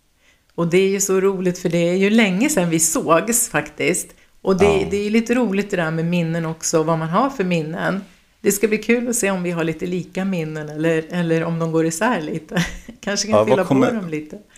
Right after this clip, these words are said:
Speaker 2: vad, vad, men vi, vad, vad kom-, vet du vad, vi gör så här. Vi, vi återkommer till ridläget om en, om några minuter. Jag måste
Speaker 1: Mm.
Speaker 2: bara fråga lite grann om, om,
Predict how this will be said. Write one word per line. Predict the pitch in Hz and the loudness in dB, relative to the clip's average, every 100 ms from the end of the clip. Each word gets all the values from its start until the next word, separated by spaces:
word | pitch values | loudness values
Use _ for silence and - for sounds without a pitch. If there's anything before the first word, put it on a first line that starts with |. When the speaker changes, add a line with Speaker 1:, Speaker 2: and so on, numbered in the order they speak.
| - _ | -20 _
Speaker 2:
vad, | 117 120 | 0 2
vad, | 117 117 | 4 2
men | - 117 | 2 0
vi, | 123 120 120 | 2 2 2
vad, | 117 123 | 2 4
vad | 127 | 2
kom-, | - 131 127 - | 2 0 0 0
vet | 135 | 0
du | 147 | 2
vad, | 160 107 | 4 4
vi | 113 | 4
gör | |
så | 113 110 | 2 4
här. | 87 | 2
Vi, | 101 | 2
vi | 120 | 2
återkommer | 135 147 - - 123 120 | 4 4 0 -2 0 0
till | 123 | 0
ridläget | 120 107 76 80 - | 2 4 2 2 2
om | 92 | 0
en, | 90 - | 0 -4
om | - 95 | -4 0
några | 95 87 | 2 2
minuter. | 90 71 - 98 | 0 0 2 4
Jag | 101 | 4
måste | 113 101 | 2 4
Speaker 1:
Mm. | |
Speaker 2:
bara | 98 | 2
fråga | - 104 80 | 4 2 2
lite | 80 - | 0 2
grann | 80 | 0
om, | 80 92 | 0 -2
om, | 87 | -4